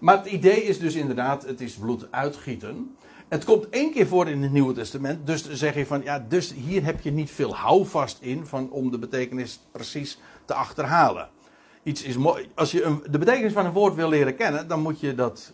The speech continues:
eh, dan doe je dat door, eh, te kijken, ja, i-, dan kijk je eigenlijk naar twee dingen.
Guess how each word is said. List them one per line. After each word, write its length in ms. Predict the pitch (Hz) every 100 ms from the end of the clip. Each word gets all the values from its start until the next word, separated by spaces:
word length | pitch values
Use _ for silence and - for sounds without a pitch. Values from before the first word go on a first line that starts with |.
| -
eh, 60 | 117 110
dan 160 | 117 110
doe 140 | 107 233
je 100 | 156
dat 280 | 110 147 -
door, 260 | 147 131 117 - -
eh, 60 | 120
te 100 | -
kijken, 520 | 123 160 120 123 151 - - _
ja, 400 | - 120 117 - - _ _
i-, 160 | 123 - _ _ _ - 113 117
dan 160 | 135 135
kijk 320 | 135 - 202
je 60 | 214
eigenlijk 160 | 196 165
naar 100 | 147
twee 220 | 233 214
dingen. 260 | 117 80